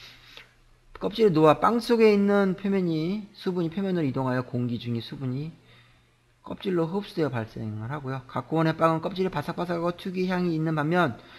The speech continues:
노화가 진행된 빵의 껍질은 부드러워지면서 질겨지는 거죠.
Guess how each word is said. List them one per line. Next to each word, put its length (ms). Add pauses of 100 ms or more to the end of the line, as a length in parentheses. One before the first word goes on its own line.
(280)
노화가 300
진행된 460
빵의 240
껍질은 500 (180)
부드러워지면서 1300
질겨지는 840
거죠. 220